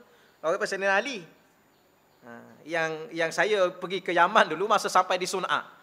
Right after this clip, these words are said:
Sampai di Sun'a, hari Jumaat pagi. Ya, lepas tu tuan-tuan sekalian duk sibuk, duk urusan semua sekali, nak tunggu barang semua sekali. Dekat nak, nak Jumaat. Saya pun keluar daripada situ dengan dua, saya dengan kawan seorang lagi.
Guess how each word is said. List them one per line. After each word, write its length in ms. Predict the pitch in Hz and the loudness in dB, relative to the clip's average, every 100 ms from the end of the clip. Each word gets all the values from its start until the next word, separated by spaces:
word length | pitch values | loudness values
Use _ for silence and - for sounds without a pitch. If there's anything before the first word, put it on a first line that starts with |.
| _ _ _ | _ _ _
Sampai 400 | - 160 160 294 | 2 2 2 -2
di 80 | 240 | -2
Sun'a, 400 | - 180 147 143 | -4 -2 0 2
hari 160 | 180 226 | 2 2
Jumaat 400 | 233 185 165 - | 0 0 2 4
pagi. 320 | 180 147 107 - _ _ _ _ _ _ _ | 4 2 -10 -16 _ _ _ _ _ _ _
Ya, 400 | 151 202 202 - - - | -6 -4 -6 -10 -18 -20
lepas 320 | 143 175 170 165 | -6 2 2 2
tu 80 | |
tuan-tuan 240 | 220 190 185 | -2 -2 -2
sekalian 240 | 185 202 | -4 -6
duk 80 | 196 | -6
sibuk, 400 | 190 175 185 185 | -8 -6 -6 -6
duk 80 | 185 | -6
urusan 320 | 180 180 175 | -6 -2 -2
semua 160 | 180 175 | -2 -8
sekali, 240 | 175 185 | -6 -6
nak 160 | 180 180 | -8 -8
tunggu 160 | 180 | -2
barang 240 | 175 185 170 | 2 2 0
semua 160 | 175 | -4
sekali. 240 | 170 190 392 - _ _ _ _ | -4 -6 -6 -12 _ _ _ _
Dekat 240 | 214 - - | -10 -8 -4
nak, 100 | 214 - | -4 -4
nak 140 | 190 165 | -8 -6
Jumaat. 320 | 165 151 120 - | -4 -4 -6 -6
Saya 160 | 175 | -6
pun 160 | 214 277 | -6 -8
keluar 320 | 262 277 175 | -2 0 2
daripada 160 | 175 175 | 0 -4
situ 260 | 185 - 440 - - _ _ _ _ _ _ _ | -8 -10 -10 -12 -16 _ _ _ _ _ _ _
dengan 320 | 170 180 175 175 | -2 -2 -2 -4
dua, 320 | 185 - - | -4 -4 -4
saya 240 | 190 175 | 0 0
dengan 160 | 170 165 | 0 2
kawan 240 | 165 151 | 2 2
seorang 240 | 151 143 135 | 2 0 -2
lagi. 240 | 120 120 | -6 -14